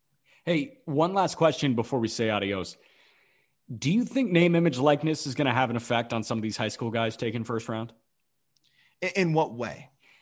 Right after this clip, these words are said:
Speaker 1: Do you think it might deter them from signing with an organization they don't wanna be in?
Speaker 2: Yes, because the, the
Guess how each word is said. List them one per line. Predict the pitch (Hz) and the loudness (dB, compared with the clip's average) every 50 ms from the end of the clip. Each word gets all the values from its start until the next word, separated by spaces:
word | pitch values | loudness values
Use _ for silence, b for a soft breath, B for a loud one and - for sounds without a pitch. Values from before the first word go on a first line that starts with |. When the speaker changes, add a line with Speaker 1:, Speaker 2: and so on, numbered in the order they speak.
| b b - 139 | b b -16 -10
Speaker 1:
Do | 120 127 156 | -6 -4 -2
you | 165 165 160 | 0 0 -2
think | 160 - - - 185 196 208 214 208 - - - | -4 -8 -6 -2 0 0 0 -2 -4 -8 -4 0
it | 160 165 165 170 | 0 0 0 0
might | 147 139 135 143 147 143 139 139 - | 0 2 4 4 4 4 2 0 -2
deter | 127 127 120 - - - - - 143 139 135 | -4 -4 -4 -4 -6 -6 -2 0 2 2 4
them | 120 131 127 123 117 | 4 2 2 0 0
from | - 120 113 | -2 -4 -4
signing | 104 - - - 131 123 123 123 123 120 | -4 -4 -2 0 0 2 2 2 2 2
with | 120 117 110 | 2 0 0
an | 110 107 | 0 0
organization | 110 110 110 104 104 98 87 101 104 101 - - 113 98 | 0 0 0 -2 -2 -2 0 -2 -2 -2 -2 -4 -4 -4
they | 95 92 | -4 -4
don't | 87 101 98 95 | -4 -4 -4 -4
wanna | 60 82 92 90 | -4 -6 -6 -8
be | 85 82 92 90 85 - | -8 -8 -10 -10 -10 -10
in? | - - - - _ _ _ _ _ _ b b b b b b b b b _ _ _ _ _ _ _ _ _ | -12 -14 -18 -20 _ _ _ _ _ _ b b b b b b b b b _ _ _ _ _ _ _ _ _
Speaker 2:
Yes, | 135 131 131 135 147 143 117 - - - - - - _ _ _ _ _ _ _ _ _ _ _ _ _ _ | -10 -6 -4 0 0 0 0 0 -4 -10 -12 -12 -14 _ _ _ _ _ _ _ _ _ _ _ _ _ _
because | - 180 - 202 185 156 - - - _ _ - | -4 0 2 4 2 2 0 -4 -10 _ _ -12
the, | 143 143 170 170 170 160 - - | -8 -4 -4 -4 -4 -6 -8 -12
the | 139 131 147 156 156 151 147 143 135 | -10 -6 -4 -2 -2 -2 -4 -6 -8